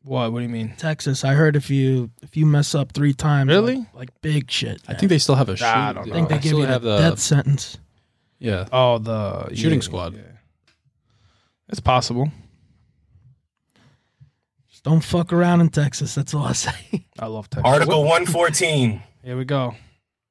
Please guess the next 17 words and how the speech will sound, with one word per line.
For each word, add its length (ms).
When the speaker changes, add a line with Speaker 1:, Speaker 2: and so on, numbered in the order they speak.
Speaker 4:
<laughs> 0
Dueling, 600
right? 260
So 440
I 100
was 180
wrong. 380
I'm 100
gonna 140
take 220
that 180
back. 300
You're 160
not 180
allowed 400
to 60
duel, 380